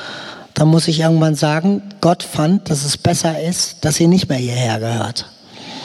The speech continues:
Das ist ein erstes Loslassen. Ein, ein erster Schritt und so haben wir das gespürt. Das haben wir uns auch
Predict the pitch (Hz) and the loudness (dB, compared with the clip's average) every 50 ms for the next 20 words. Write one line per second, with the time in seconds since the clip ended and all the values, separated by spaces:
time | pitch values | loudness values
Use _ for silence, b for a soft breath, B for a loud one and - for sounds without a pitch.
0 | B B B B B B B B B B B B B B B B - 165 143 - | B B B B B B B B B B B B B B B B 2 2 4 4
1 | 190 170 - - 160 170 170 - - 170 175 202 202 - - - 180 - - 180 | 2 2 2 2 4 4 4 4 4 2 2 2 0 0 -2 -4 -4 2 4 4
2 | 165 165 156 - - 113 101 113 - - 101 123 117 - - - - - _ _ | 4 4 2 0 -4 -6 -6 -6 -8 -8 -8 -12 -12 -14 -16 -18 -20 -20 _ _
3 | _ _ _ _ _ 127 151 160 - - - - 175 180 185 185 202 196 196 226 | _ _ _ _ _ -2 0 0 -2 -4 -2 2 2 4 4 2 0 0 2 2
4 | 220 - - 196 185 - - - 185 170 160 - 131 127 123 151 151 160 165 165 | 0 0 0 0 0 0 0 2 2 0 2 0 -2 0 0 0 0 2 2 2
5 | 160 165 156 156 147 - - - 143 - - - 160 147 127 123 120 - - B | 2 2 0 0 -2 -2 -2 -2 -2 -2 0 0 0 0 0 0 -4 -8 -12 B
6 | B B B B B B B B B B B _ _ _ _ _ - 202 190 - | B B B B B B B B B B B _ _ _ _ _ 0 0 2 2
7 | 233 226 214 214 185 202 202 - - - 190 - - | 2 4 4 2 2 0 -4 -4 -2 -2 -2 -2 -2